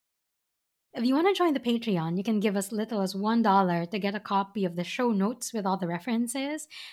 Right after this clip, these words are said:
a shout out at the end of the next episode, and of course, access to the bonus episodes I mentioned. I'm hoping to get to ten bonus episodes before the year ends.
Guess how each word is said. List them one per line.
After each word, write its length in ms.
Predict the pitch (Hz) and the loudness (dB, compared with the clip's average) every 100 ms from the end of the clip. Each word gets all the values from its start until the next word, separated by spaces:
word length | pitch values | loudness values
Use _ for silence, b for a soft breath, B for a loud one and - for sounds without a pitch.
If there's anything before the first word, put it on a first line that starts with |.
| B | B
a 60 | 220 | -4
shout 420 | - 202 208 208 | 2 2 2 2
out 240 | 240 269 | 0 0
at 120 | 240 | 0
the 100 | 196 | 2
end 140 | 185 196 | 2 4
of 80 | 185 | 2
the 60 | |
next 360 | 175 175 - - | 2 0 -6 -4
episode, 540 | 185 262 294 294 320 B B B | -2 -2 -2 -4 -4 B B B
and 100 | 302 | -2
of 120 | 294 | -2
course, 640 | - 370 240 214 220 - - 202 | 0 2 4 2 0 -6 -10 -8
access 420 | 208 - 302 294 | -6 -6 -6 -6
to 120 | 233 | -6
the 100 | 196 | -4
bonus 320 | 180 226 214 | -2 0 0
episodes 440 | 190 202 185 180 180 | -2 -2 -4 -2 -2
I 40 | |
mentioned. 540 | 190 202 185 175 175 - B B - | -2 -2 -4 -4 -4 -8 B B 0
I'm 80 | |
hoping 260 | 311 349 370 | 0 2 0
to 60 | 311 | 0
get 280 | 226 226 - | -2 -2 -4
to 160 | 220 | -6
ten 300 | 190 - 226 | -4 -2 2
bonus 280 | 214 202 196 | 2 2 0
episodes 400 | 196 214 196 175 | -2 -2 -2 -4
before 320 | 196 196 185 | -6 -4 -2
the 80 | 180 | 0
year 160 | 175 170 | 0 0
ends. 400 | 170 170 175 | -2 -4 -6